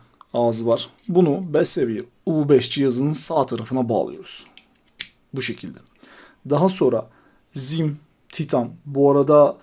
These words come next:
Zimmetrix de dahil olmak üzere Zimmetrix PlayStation beş konsolda direkt tak çalıştır sistemine sahip ancak uzaktan oynatma Ethernet kablosu ile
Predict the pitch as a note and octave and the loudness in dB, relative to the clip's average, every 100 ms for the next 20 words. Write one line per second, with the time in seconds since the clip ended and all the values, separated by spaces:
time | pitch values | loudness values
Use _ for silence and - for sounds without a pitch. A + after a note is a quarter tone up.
0 | - _ - - A2+ B2+ C#3 C#3+ B2+ C#3+ | -20 _ -12 -4 -2 0 2 2 0 -6
1 | C3 - D3 C#3 B2+ C3+ C3+ C3 C#3 B2+ | -2 -2 0 2 2 2 2 2 0 -2
2 | A#2+ B2 C3 B2 C3 C3 C3 B2 C#3+ - | -2 0 0 -2 -2 -2 -2 -6 -6 -4
3 | - B2+ A#2+ C#3 B2 C#3+ B2+ C3+ C#3 - | 0 0 0 -2 -4 -2 0 0 0 -2
4 | D3+ C#3 D3 C#3+ D3 C3 C3+ D3 - C#3+ | -2 -2 -2 0 -2 0 -2 -2 -6 -8
5 | - D3+ C#3+ - D3 - C3+ - C3+ C3+ | -6 -6 -6 -4 -6 -6 -8 -4 -2 -2
6 | C#3+ C#3 - C3+ C3 - D3 D3 D#3 D#3 | -2 -2 0 0 0 0 -2 0 -2 -4
7 | C#3 C3+ A#2+ E3 D3+ C#3 C3 B2 B2 B2+ | -4 -4 -2 -4 -2 -2 0 -2 -2 -4
8 | D3 B2 C3 C#3 - A#2+ G#2+ G#2 - A2 | -4 -4 -2 -2 -4 -4 -4 -6 -4 -2